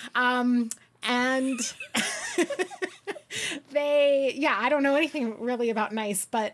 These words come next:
um, the F D A and the M H R A, um, they, yes, they are regulators and they are government entities and they make sure that you are getting a safe and effective product if you're getting it at, mm, in your clinical practice.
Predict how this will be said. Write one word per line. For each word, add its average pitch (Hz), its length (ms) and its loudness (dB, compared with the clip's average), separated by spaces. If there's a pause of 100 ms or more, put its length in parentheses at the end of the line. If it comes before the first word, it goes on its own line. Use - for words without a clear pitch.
um, 208 380 -2
the 220 80 -2
F 247 160 -2
D 269 140 -6
A 254 180 -2
and 226 100 -2
the 233 100 -4
M 226 100 -2
H - 480 -4
R 226 260 0
A, 226 420 0 (420)
um, 196 720 -2 (260)
they, 214 600 -2
yes, 170 360 -4
they 202 220 -2
are 190 160 -4
regulators - 760 -10
and 185 220 -4
they 190 140 -4 (260)
are 185 180 -4
government 180 580 -8
entities 175 560 -10
and 196 180 -4
they 202 140 -2
make 208 240 -4
sure 185 440 -6 (320)
that 226 300 -2
you 269 600 0
are 247 320 0
getting 233 340 -2
a 208 40 0
safe 262 340 0
and 247 100 2
effective 240 420 -4
product 294 680 -2
if 220 300 -6
you're 226 580 -4
getting 240 400 0
it 233 200 -4
at, 214 340 0
mm, 240 760 -4
in 240 180 -2
your 247 100 -2
clinical 269 320 -4
practice. 190 680 -8